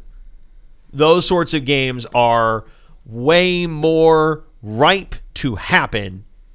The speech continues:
in this environment where the league as a whole is down than they are when the league is up and you have a clear top three or four teams that are just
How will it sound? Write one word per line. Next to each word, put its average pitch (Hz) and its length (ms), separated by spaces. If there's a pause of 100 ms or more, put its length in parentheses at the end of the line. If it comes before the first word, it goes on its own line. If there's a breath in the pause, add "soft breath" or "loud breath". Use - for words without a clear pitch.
(300)
in 110 320
this 175 240
environment 123 800 (240 soft breath)
where 123 180
the 107 140
league 160 420
as 135 140
a 110 160
whole 143 480
is 104 240
down 107 720 (1080)
than 139 300
they 139 180
are 135 480
when 120 240
the 113 140
league 131 360
is 117 380
up 113 260
and 107 160
you 110 120
have 107 180
a 98 120
clear 131 360
top 120 360
three 170 220
or 160 120
four 143 260
teams 123 440
that 113 140
are 107 100
just 101 360